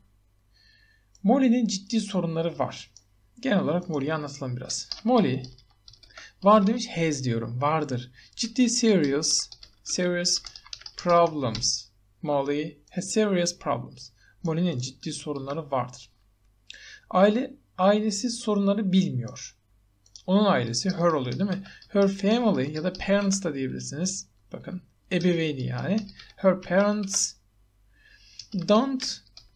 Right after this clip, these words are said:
know. Bilmiyor. Olumsuz simple present tense yaptım. About. Know about. Bir konuda bilmek ya da bilmemek anlamında. About the problems.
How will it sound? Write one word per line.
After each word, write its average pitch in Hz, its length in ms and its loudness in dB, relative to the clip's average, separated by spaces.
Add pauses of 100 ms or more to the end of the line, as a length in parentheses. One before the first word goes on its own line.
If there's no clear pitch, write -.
(240)
know. 160 560 4 (340)
Bilmiyor. 160 920 4 (120)
Olumsuz 190 440 0
simple 196 200 -2
present 180 260 0
tense 165 300 -2
yaptım. 127 300 -8 (380)
About. 240 540 2
Know 247 260 4
about. - 520 -2
Bir 262 60 -6
konuda 180 280 -2
bilmek 160 280 0
ya 190 80 -4
da 190 100 0
bilmemek 139 400 -2
anlamında. 127 380 -6
About 220 560 4
the 196 140 -4
problems. 135 760 0